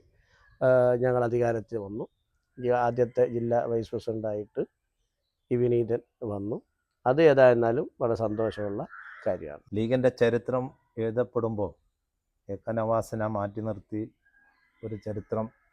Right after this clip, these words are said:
Speaker 2: കോഴിക്കോട് സാധ്യമാകാത്ത തരത്തിലേക്ക് ഉള്ളൊരു പവറാണല്ലോ സത്യത്തിൽ.
Speaker 1: ആ, അത് പിന്നെ അങ്ങനെ എഴുതുമ്പോൾ അങ്ങനെ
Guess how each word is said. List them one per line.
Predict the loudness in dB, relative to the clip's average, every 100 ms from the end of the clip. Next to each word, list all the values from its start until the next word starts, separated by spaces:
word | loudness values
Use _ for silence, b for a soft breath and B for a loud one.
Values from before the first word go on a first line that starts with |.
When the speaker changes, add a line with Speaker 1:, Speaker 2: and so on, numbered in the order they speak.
| _ _
Speaker 2:
കോഴിക്കോട് | -4 -2 2 2 2 0 _ _ -4
സാധ്യമാകാത്ത | -4 0 2 2 4 2 0 -2 2
തരത്തിലേക്ക് | 4 2 0 2 2 2 -8 -10 _ _ _ _
ഉള്ളൊരു | 2 2 4
പവറാണല്ലോ | 4 6 4 4 2 0
സത്യത്തിൽ. | -4 -6 -12 -18 -20 _ _ _ _ _ _ -4
Speaker 1:
ആ, | -2 -4 -12 -8
അത് | -2 2 6 6 4 0
പിന്നെ | -2 0 0 -2 -2 2
അങ്ങനെ | 6 8
എഴുതുമ്പോൾ | 8 6 4
അങ്ങനെ | 4 6